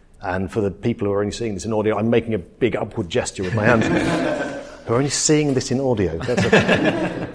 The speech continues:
<laughs> anyway, um, and obviously it won the Clark, and that was the whole extra kind of level of thump that it got. And it was this bizarre and extremely welcome levelling up,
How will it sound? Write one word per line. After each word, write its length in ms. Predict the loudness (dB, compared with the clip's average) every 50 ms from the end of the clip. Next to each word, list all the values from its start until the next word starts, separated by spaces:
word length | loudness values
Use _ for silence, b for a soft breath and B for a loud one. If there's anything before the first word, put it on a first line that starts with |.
| -4
<laughs> 60 | 2 6
anyway, 240 | 8 8 8 6 B B B B B B B B
um, 500 | 8 10 10 10 10 8 6 4 2 2 4
and 120 | 8 10
obviously 280 | 10 10 8 6 4 8
it 40 | 10
won 220 | 12 12 12 12
the 80 | 10 8
Clark, 340 | 6 4 4 4 4 4
and 120 | 4 4 4
that 80 | 4
was 260 | 4 2 2 0 -2 -2
the 160 | -2 0 4
whole 240 | 4 6 6 6 4
extra 400 | 2 0 -2 2 4 4 4 4
kind 260 | 2 2 2 2 4
of 80 | 6
level 240 | 6 6 6 6 4
of 80 | 2 0
thump 360 | 4 4 4 6 6 2 -2 -6 -14 -4 0
that 140 | 4 4
it 120 | 4 4 8
got. 380 | 8 8 8 8 4 -2 B B B B B B B B B -6 0
And 920 | 2 4 4 4 2 2 0 -2 -2 -2 -2 -2 -2 -2 -4 -4 -6 -10 -14 -18 -20 -20 _ -20 -20 -20 -20 -20 _ _ _ 0
it 260 | 0 0 0 0 -4
was 380 | -2 4 6 8 8 6 6 6
this 420 | 4 4 4 0 -6 -12 -14 -16 -16 -14 -14 -16 -18 -20 _ _ _ _ -20 -20 -20 -20 -20 -20 -20 -20 _ _ 4
bizarre 960 | 4 4 4 2 -2 0 2 4 6 6 6 4 4 2 2 0 -2 -4 -6 -6
and 680 | -4 -4 -2 -2 -4 -2 -2 -2 -2 -2 -2 -4 -6
extremely 460 | -8 -8 -6 2 4 4 6 6 8
welcome 340 | 8 10 8 8 6 4 2
levelling 380 | 2 2 2 2 2 0 2 0
up, 220 | 0 -2 -4 -10